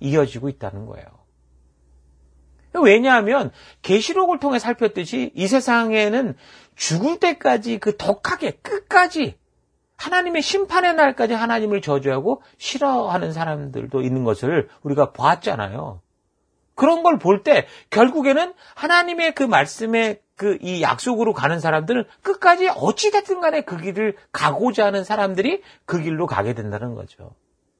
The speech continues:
그렇게 볼 때 그 시대 수많은 사람들 중에 왜 아브라함을 통해 하나님이 그럼 이런 이야기를, 어, 하셨을까?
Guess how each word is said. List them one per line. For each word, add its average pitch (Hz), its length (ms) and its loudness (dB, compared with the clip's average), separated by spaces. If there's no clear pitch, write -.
그렇게 175 320 4
볼 160 220 0
때 151 400 4
그 170 140 -4
시대 190 240 2
수많은 240 360 -2
사람들 175 420 0
중에 156 400 -2
왜 160 260 0
아브라함을 185 760 0
통해 170 420 -6
하나님이 180 520 -2
그럼 135 180 0
이런 143 320 2
이야기를, 104 680 -2
어, 92 300 -10
하셨을까? - 720 -12